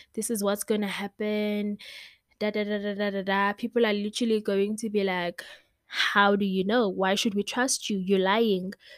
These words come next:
We want this money," and all of that. Um, and if at the same time, or if he decides to rather tell them the truth that, "Yeah, I was also part of the game, I played the game and I won the money," and all of that,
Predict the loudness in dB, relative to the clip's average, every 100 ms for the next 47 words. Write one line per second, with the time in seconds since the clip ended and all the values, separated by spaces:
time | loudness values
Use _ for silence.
0 | _ 2 4 6 4 6 4 6 0 -2
1 | -6 -8 -12 -20 -20 -20 -8 -8 -2 0
2 | 0 -2 -2 -2 -6 -14 _ _ _ _
3 | _ -2 0 2 0 -4 -6 -6 -4 -4
4 | 0 0 0 0 2 0 0 -2 -2 -2
5 | -4 -4 -6 -12 -12 -12 -10 -8 -6 -2
6 | 2 2 0 -6 -4 -6 -4 -8 -12 _
7 | -6 0 2 0 -4 -4 -2 0 -2 -4
8 | -6 0 2 2 -2 -10 -4 -4 -4 -6
9 | -6 -6 -6 -6 -6 -6 -10 -8 -4 -4
10 | -4 -14 -20 -20 -16 -2 -2 2 2 4
11 | 2 -2 -6 -8 0 2 2 -2 -2 0
12 | 0 -2 -4 -6 -4 -4 -2 -2 0 -2
13 | -2 -4 -4 -4 -2 -4 -6 -6 -6 -8
14 | -10 -10 -10